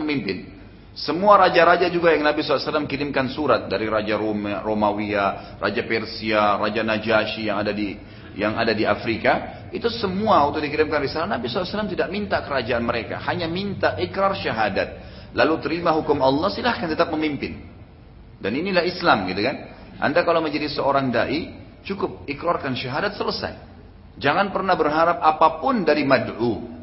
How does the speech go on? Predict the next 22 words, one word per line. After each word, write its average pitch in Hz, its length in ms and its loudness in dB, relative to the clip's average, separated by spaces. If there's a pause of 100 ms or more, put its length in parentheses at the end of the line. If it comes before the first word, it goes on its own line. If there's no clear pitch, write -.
orang 131 240 0
yang 120 80 -2
didakwai. 98 800 0 (180)
Semua 160 560 2
dai 143 320 2
subhanallah 123 640 0
yang 131 240 0
berharap 127 560 2
ada 135 240 2
balasan 143 640 2
dari 123 160 0
orang 139 320 2
yang 127 80 -8
sedang 127 80 0
didakwai, 123 560 4 (320)
pastikan 135 480 0
dakwanya 123 320 2
tidak 117 240 -2
akan 107 160 -2
berbekas. 98 480 -2 (480)
Nggak 113 80 -2
mungkin. 135 360 -4